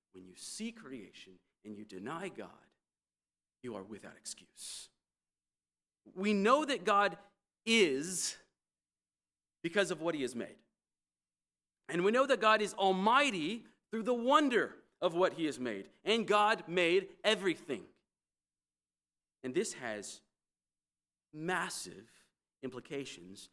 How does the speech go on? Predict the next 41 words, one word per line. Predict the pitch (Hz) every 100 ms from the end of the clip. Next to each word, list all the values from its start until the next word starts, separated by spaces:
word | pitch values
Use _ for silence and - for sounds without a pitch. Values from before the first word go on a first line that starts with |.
| _
that | - 117
we | 170
don't | 202 -
often | 139 139 117 104
think | - 104
about. | 98 - - _ _ _ _ _ _ _ _ _ _ _ _ _ _ _ _ _ _ _
Oftentimes, | 180 220 196 185 180 180 -
our, | 175 190 - -
our | 165
thoughts | 160 - 190 190 - -
about | 147 151 - -
creation | - 156 147 147 190 - 214 202 196 _ _ -
go | 165
to, | 165 160 147 - _
is | 151 151
creation | - 156 156 147 156 143 139 - _ _ _ _ _ _
young | 117 147 170
earth | 156 147 147 147
or | 98 92 -
old | 160 160 147
earth? | 139 139 139
Did | 107
God | 113 107
do | 110
it | 101
in |
six | 101 180 -
days | - 127 123 110
or |
did | 104
he | 104 110
do |
it | 107
longer? | 110 104 92 87 _ -
We |
need | 120
to | 165
think | - 185 -
bigger | 131 113 98
than | 90 87
that, | 87